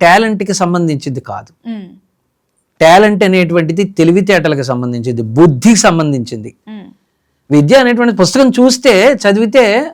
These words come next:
Speaker 1: మనం కాస్త బట్టి పెడితే రాయొచ్చు.
Speaker 2: అవును.
Speaker 1: అది కాదు
Speaker 2: ఉమ్.
Speaker 1: సమస్య.
Speaker 2: ఉమ్.
Speaker 1: ఓ గాత్రధారుడు డాక్టర్ అవ్వగలడు,
Speaker 2: ఉమ్.
Speaker 1: డాక్టర్ గాత్రధారుడు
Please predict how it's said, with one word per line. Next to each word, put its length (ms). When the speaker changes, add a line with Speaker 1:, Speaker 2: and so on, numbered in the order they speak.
Speaker 1:
మనం 260
కాస్త 300
బట్టి 280
పెడితే 240
రాయొచ్చు. 580
Speaker 2:
అవును. 240
Speaker 1:
అది 140
కాదు 400
Speaker 2:
ఉమ్. 160
Speaker 1:
సమస్య. 460
Speaker 2:
ఉమ్. 200
Speaker 1:
ఓ 180
గాత్రధారుడు 1080
డాక్టర్ 340
అవ్వగలడు, 380
Speaker 2:
ఉమ్. 360
Speaker 1:
డాక్టర్ 340
గాత్రధారుడు 960